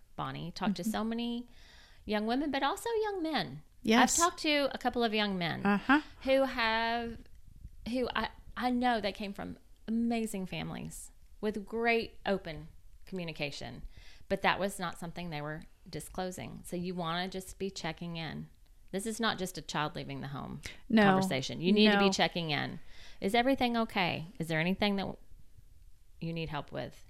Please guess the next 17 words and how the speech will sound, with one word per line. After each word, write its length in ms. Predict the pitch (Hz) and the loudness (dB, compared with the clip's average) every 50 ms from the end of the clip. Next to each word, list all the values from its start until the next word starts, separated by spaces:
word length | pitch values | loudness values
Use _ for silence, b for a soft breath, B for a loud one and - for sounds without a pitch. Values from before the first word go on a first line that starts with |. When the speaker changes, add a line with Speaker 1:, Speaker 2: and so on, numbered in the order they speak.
| - - | -10 -6
Speaker 2:
Yeah. 240 | - 170 160 160 156 | -4 -2 -2 -2 -4
Speaker 1:
I'm, 140 | - 151 - - | -6 -10 -6 -2
I'm 180 | 160 156 160 | -2 0 0
your 120 | 170 170 165 | 0 0 2
advocate 600 | 147 156 147 139 135 139 139 - 147 135 - - - | 2 2 2 0 -2 -6 -8 -6 -6 -6 -6 -8 -10
here. 420 | - - 127 120 110 85 107 151 - b b b b b b b b b b b b b b - | -12 -10 -10 -8 -8 -8 -10 -12 -14 b b b b b b b b b b b b b b -8
And 560 | - 170 160 147 151 151 147 147 147 143 - - | -6 -4 -4 -2 -2 -2 -2 -4 -4 -8 -10 -12
we, 220 | - 156 160 156 151 | -8 -6 -4 -2 -2
we 180 | - - 151 151 | -2 -2 -2 0
always 300 | 143 143 139 143 139 143 | 0 0 0 -2 -4 -4
wanna 180 | 143 135 135 | -6 -6 -6
help 240 | 135 139 135 - - | -6 -6 -8 -8 -8
you 200 | 143 135 127 131 131 - - - | -8 -8 -8 -8 -10 -14 -12 -6
work 220 | 147 147 - - - | -6 -4 -4 -6 -8
through 220 | - 147 143 135 | -6 -6 -4 -4
it. 220 | 127 113 - - | -4 -4 -6 -8
So, 500 | - - - 160 147 143 135 139 143 143 | -6 -2 0 2 2 2 2 0 -2 -4